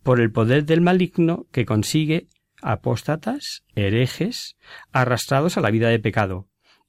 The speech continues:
Y por eso habréis visto que no son las iglesias,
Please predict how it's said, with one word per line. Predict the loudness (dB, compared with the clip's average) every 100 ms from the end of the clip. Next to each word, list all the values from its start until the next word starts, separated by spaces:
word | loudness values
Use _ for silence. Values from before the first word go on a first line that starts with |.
| -4
Y | 0
por | 2
eso | 2 2 0
habréis | 2 0
visto | 0 -2 -2 -4 -6 -16 -20 _ _ -2
que | 2 2 2
no | 2 0
son | 0 0 2 2
las | 0 0
iglesias, | 0 0 0 -4 -6 -12